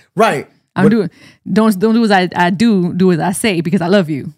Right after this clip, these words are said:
Speaker 1: That's probably one of the, the most toxic relationships that creates
Speaker 2: With no
Speaker 1: the people
Speaker 2: explanation.
Speaker 1: that we see today.
Speaker 2: No explanation, no conversation, right?
Speaker 1: Mm-hmm.
Speaker 2: Acknowledge the source of the emotion. Behind every negative emotion is an unmet need.
Speaker 1: Yes.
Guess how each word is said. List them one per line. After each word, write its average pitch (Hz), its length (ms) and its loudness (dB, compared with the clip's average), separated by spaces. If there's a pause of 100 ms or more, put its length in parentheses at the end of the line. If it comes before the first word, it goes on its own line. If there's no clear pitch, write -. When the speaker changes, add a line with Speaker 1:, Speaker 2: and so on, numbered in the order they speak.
(160)
Speaker 1:
That's 117 180 -2
probably 123 300 -2
one 120 140 -2
of 113 100 -4
the, 107 240 -4
the 110 120 -6
most 104 440 -6
toxic 127 400 -6
relationships 107 640 -4
that 104 160 -6
creates 120 380 0
Speaker 2:
With 180 100 -2
no 185 140 0
Speaker 1:
the 202 140 -4
people 143 280 -2
Speaker 2:
explanation. 180 640 -4
Speaker 1:
that 104 160 -2
we 113 140 -2
see 117 180 -6
today. 120 380 -4
Speaker 2:
No 165 160 -4
explanation, 175 640 -6
no 165 160 -6
conversation, 160 760 -6
right? 135 240 2
Speaker 1:
Mm-hmm. 151 360 -4
Speaker 2:
Acknowledge 262 460 0
the 262 100 0
source 208 280 -2
of 185 80 -8
the 170 120 -2
emotion. 156 640 -6
Behind 185 280 0
every 202 280 2
negative 202 500 2
emotion 160 640 -2
is 165 240 0
an 165 220 -4
unmet 214 920 -2 (160)
need. 226 560 0
Speaker 1:
Yes. 92 360 -12